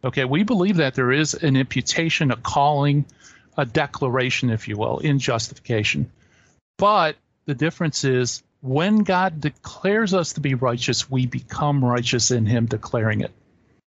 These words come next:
So there's a real change, right? We are his handiwork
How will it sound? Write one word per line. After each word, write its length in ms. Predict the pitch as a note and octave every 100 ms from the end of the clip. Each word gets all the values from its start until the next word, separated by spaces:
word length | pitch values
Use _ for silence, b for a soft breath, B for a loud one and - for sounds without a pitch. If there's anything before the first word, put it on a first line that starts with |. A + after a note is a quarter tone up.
| _ _
So 160 | - D3
there's 180 | C3+ B2+
a 60 |
real 300 | A#2+ D#3+ G#3+
change, 680 | - - F#3+ F#3 A#2 - -
right? 300 | A#2+ A#2 C#3+ - _ -
We 260 | C#3 D#3
are 240 | D#3+ D3 C#3+
his 280 | B2 D3 -
handiwork 800 | F#3 G#3 G3+ C#3+ C3 B2+ A2